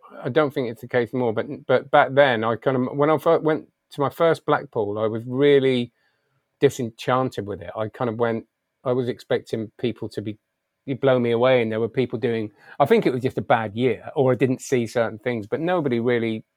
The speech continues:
inspired me. Um, and I just thought, "Maybe this isn't my world." So I think that had a lot to do with it. And don't get, this has completely changed now, by the way. This was a,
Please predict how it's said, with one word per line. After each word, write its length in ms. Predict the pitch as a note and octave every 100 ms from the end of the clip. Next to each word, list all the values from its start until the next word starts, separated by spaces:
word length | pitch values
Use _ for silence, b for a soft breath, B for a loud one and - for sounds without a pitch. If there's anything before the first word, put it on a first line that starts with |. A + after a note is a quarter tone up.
| _ _ _ _ _ _ _
inspired 560 | - B2 - B2+ C3 A2+
me. 140 | F2+ _ _ b b b b b -
Um, 360 | A2 A2+ A#2 - _ -
and 100 | B2+
I 60 | B2+
just 160 | C3
thought, 140 | C3 B2+
"Maybe 240 | C3 B2+
this 180 | A2+ A2+
isn't 200 | A2+ A2+
my 180 | A2+ G#2+
world." 340 | A#2+ A2+ G2+
So 100 | B2+
I 40 |
think 240 | A2+ D3+ A#2
that 160 | C3+
had 120 | B2 G#2+
a 40 |
lot 200 | F#2+ F#2+
to 80 | -
do 80 | F2+
with 80 |
it. 60 | A2
And 80 | C3
don't 160 | F3
get, 180 | D3 -
this 160 | C#3+ E3
has 120 | B2
completely 420 | - - C3+ G#2+
changed 340 | G#2 G#2+ G2 G#2+
now, 180 | A2+
by 160 | G2+ F2+
the 100 | F#2
way. 140 | F2+
This 200 | G#2 A2+
was 160 | C3
a, 100 | G#2+